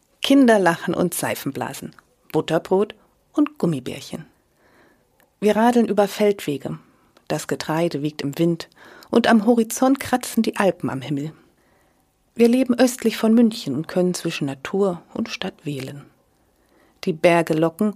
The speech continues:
und ich trete in die Pedale, als würde es schon bergauf gehen. Dabei ist es flach.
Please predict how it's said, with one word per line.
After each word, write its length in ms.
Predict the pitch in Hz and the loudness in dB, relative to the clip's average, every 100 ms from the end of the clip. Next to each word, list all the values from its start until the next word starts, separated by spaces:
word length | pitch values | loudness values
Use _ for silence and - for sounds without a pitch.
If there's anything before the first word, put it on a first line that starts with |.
| - | -2
und 160 | - | -2
ich 160 | 147 - | 0 -4
trete 320 | - 156 151 | 0 0 0
in 80 | 151 | -2
die 80 | 151 | -4
Pedale, 560 | - 156 147 143 156 170 - - | -4 -4 -2 0 -2 -4 -10 -2
als 300 | 170 - 165 | -2 0 0
würde 360 | 202 269 214 | 2 4 2
es 80 | 160 | -2
schon 280 | - 214 220 | -2 2 2
bergauf 500 | 151 156 175 196 - | 2 2 0 0 -2
gehen. 240 | 143 123 156 _ _ _ _ | -6 -6 -10 _ _ _ _
Dabei 260 | - 247 262 | 2 4 4
ist 240 | 240 247 | 4 0
es 120 | 240 | -6
flach. 460 | - - 254 - - | -4 0 2 0 -8